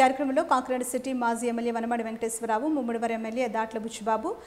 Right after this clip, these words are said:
పార్టీ ఎస్సీసీఎల్ నాయకులు కొల్లాబత్తుల అప్పారావు, కోనాల కృష్ణ, కాకరపల్లి చలపతిరావు,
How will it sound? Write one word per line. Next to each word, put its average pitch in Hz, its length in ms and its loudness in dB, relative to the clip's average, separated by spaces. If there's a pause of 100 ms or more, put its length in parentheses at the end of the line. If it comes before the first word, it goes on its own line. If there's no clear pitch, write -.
(260)
పార్టీ 311 240 6
ఎస్సీసీఎల్ 262 460 2
నాయకులు 233 300 0
కొల్లాబత్తుల 233 540 2
అప్పారావు, 220 440 0
కోనాల 233 340 -2
కృష్ణ, 220 400 -4
కాకరపల్లి 220 580 -2
చలపతిరావు, 220 560 -2